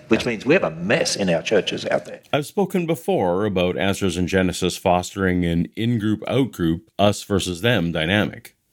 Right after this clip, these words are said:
Speaker 3: But this is the most aggressive I've heard, where he places fewer than two percent of Americans into the kilt of a true Christian.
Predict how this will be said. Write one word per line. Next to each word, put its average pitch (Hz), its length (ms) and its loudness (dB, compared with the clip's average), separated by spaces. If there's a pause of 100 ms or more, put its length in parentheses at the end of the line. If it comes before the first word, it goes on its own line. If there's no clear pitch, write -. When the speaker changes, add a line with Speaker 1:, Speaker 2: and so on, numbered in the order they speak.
(120)
Speaker 3:
But 185 100 -4
this 226 200 0
is 185 100 -4
the 139 100 0
most 120 340 0
aggressive 101 440 0
I've 85 180 0
heard, 82 380 0
where 87 220 2
he 110 120 2
places 113 540 0
fewer 117 320 0
than 90 340 0
two 202 260 0
percent 127 460 -2
of 104 140 -2
Americans 104 880 -2
into 165 200 0
the 156 120 0
kilt 131 420 -2
of 107 140 -2
a 117 140 2
true 110 300 -2
Christian. - 580 -4